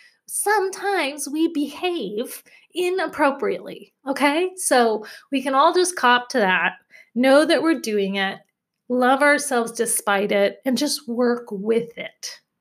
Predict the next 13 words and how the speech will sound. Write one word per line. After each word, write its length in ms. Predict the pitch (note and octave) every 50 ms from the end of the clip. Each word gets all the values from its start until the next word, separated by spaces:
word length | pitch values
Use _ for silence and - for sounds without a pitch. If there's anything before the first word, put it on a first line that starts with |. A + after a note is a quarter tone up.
| _ _ _ _ _
right? 320 | G#3 G3+ G3+ G#3 G#3+ - G#3
And 120 | B3 B3+ B3+
hopefully, 540 | - E4 E4+ E4 - - B3+ A3 G#3 G#3
like, 380 | G3+ G#3 G3 G3 F#3 - - - - - - - - -
the 100 | - A3
people 400 | A3 - - A#3+ A#3 A#3+ A#3+ A#3
in 100 | A3+ A3+
my 180 | G#3+ G#3 G3+ G3
life 760 | F#3+ F#3+ F3+ F3+ F3+ G#3 B3+ D4+ F4 E4+ F4 - - - - -
after 360 | A3 A3 G#3 G#3+ - G#3+ G3+
this, 720 | F#3+ G3 F#3 F#3 G#3 B3+ D#4 - - - - - - - - _ _ _ _ _ _ _ _ _ _ -
um, 720 | A3 G#3+ G#3 G3+ G3+ G3+ G3 G3+ G3+ G#3 A3 G#3+ F#3+ F#3 - _ _ _ _ _ _ _ _ _ - - - _ _ _ _ _ _ _ -
m-, 260 | A3+ A3 A#3 A3